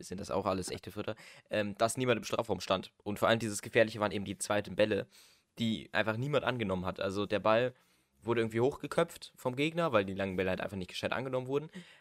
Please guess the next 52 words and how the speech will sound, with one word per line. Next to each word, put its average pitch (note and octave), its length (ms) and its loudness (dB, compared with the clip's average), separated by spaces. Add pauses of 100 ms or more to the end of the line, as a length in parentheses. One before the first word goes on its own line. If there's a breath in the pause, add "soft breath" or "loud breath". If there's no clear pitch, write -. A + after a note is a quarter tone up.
(120 loud breath)
Ähm, G2+ 380 -2 (840)
dann G2+ 120 -2
lag G#2 180 0
der B2 120 2
Ball A#2 240 6
so A2 180 -2
auf - 220 -2
dieser, G#2 480 2 (300)
ja, G#2 300 0 (520)
auf A2 240 6
dem, G#2 400 2
äh, G1+ 40 -8 (640)
Halbkreis A#2+ 460 4
da A2+ 160 4
von A2 140 -4
diesem G#2 180 -4
Sechzehner, C#3 500 0
ich A2 80 -2
weiß G2+ 120 0
immer A2 140 -2
noch A2+ 40 2
nicht, G2+ 140 -2
wie G#2 40 -6
man G#2 100 0
das F#2 140 -6
gescheit - 280 -4
nennt, A#2 200 0 (360 soft breath)
äh, F#2+ 240 -2 (240)
lag - 220 -2
der D3 160 2
dann - 260 -2
und A2+ 420 -4
niemand C#3 300 2
ist C3 100 -2
hingegangen C3 460 -4
und G#2 160 -4
Illertissen A#2 420 0
konnte A2+ 200 0
dann A2 80 0
sich A2 160 0
einfach A2+ 120 -4
den G#2 140 -2
Ball B2+ 180 2
nehmen C3 160 -4
und A2 140 -2
dann G#2+ 100 2
Konter A2 300 -2
starten. G2 320 -6
Das A2+ 160 -4
war A2+ 80 4
ein A2 40 0
bisschen, A2 460 -4